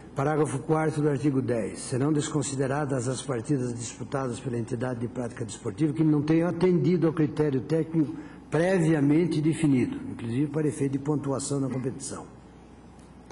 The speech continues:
No artigo onze, a expressão "em até quatro horas contada do término da partida", é, para entrega da súmula e dos relatórios por parte do árbitro e dos seus auxiliares.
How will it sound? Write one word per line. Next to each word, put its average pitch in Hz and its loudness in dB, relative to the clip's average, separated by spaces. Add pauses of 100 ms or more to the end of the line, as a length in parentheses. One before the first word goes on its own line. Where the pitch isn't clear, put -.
(760)
No 131 2
artigo 139 2
onze, 165 4
a 165 6
expressão 131 0
"em 131 0
até 151 0
quatro 160 -2
horas 147 0
contada 135 -2
do 127 0
término 135 0
da 123 -2
partida", 110 -2 (420)
é, 107 -8
para 113 -2
entrega 120 -2
da 101 -6
súmula 135 0
e 110 -2
dos 104 -8
relatórios 117 -4
por - -8
parte 107 -8 (240)
do 113 -4
árbitro 117 -2
e - -4
dos 107 -8
seus 113 -6
auxiliares. - -10